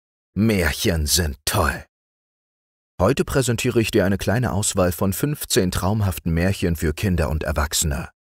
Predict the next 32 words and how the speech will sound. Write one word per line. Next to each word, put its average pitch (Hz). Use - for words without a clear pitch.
Es 123
handelt 139
sich 110
um 98
eine 90
Kollektion 104
von 95
verschiedenen 98
Autoren. 73
Bei 62
manchen 104
Geschichten 123
ist 113
der 82
Autor 107
nicht 101
bekannt. -
Also 117
nicht 143
wundern, 120
wenn 98
ich 101
nach 95
dem 92
ein 107
oder 98
anderen 90
Titel 95
den 78
Namen 76
nicht 69
nenne. 71